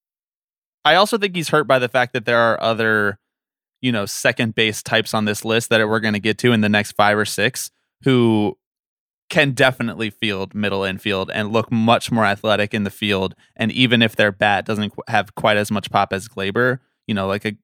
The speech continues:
I, I don't wanna spoil too much, but a guy like Albies or a guy like Chisholm, who we're about to get to, I just, I feel better about them at this point. And until we see another Gleyber season like twenty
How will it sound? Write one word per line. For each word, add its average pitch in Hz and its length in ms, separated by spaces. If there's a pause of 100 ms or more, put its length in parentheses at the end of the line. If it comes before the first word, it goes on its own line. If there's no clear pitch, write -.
(140)
I, 101 240
I - 20
don't 110 120
wanna 107 100
spoil 170 280
too 127 120
much, 107 240
but 120 140
a 127 40
guy 139 120
like 139 160
Albies 131 360
or 123 120
a 113 60
guy 113 140
like 110 180
Chisholm, 98 500 (200)
who 117 80
we're 107 120
about 101 220
to 104 80
get 98 180
to, 90 320 (340)
I 127 80
just, 147 220 (140)
I 117 120
feel 160 200
better 196 200
about 101 220
them 101 120
at 95 100
this 98 120
point. 87 320 (140)
And 107 600
until 123 280
we 135 100
see 127 200
another 107 360
Gleyber 107 360
season 98 360
like 95 220
twenty 98 460